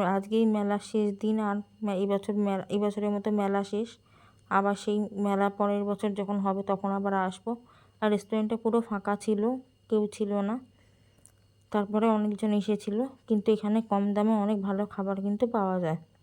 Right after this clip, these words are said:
তো আপনারা রাজপুরে গেলে এখানে ট্রাই করতে পারেন। তো মোমোটাও চলে এসছে।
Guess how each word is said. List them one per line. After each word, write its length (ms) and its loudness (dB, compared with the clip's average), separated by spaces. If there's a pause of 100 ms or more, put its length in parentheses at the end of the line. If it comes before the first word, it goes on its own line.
(920)
তো 140 -14
আপনারা 400 2 (420)
রাজপুরে 440 0
গেলে 260 -2
এখানে 240 -2
ট্রাই 240 0
করতে 320 -4
পারেন। 340 -2
তো 120 -16
মোমোটাও 440 0
চলে 360 -2
এসছে। 280 -8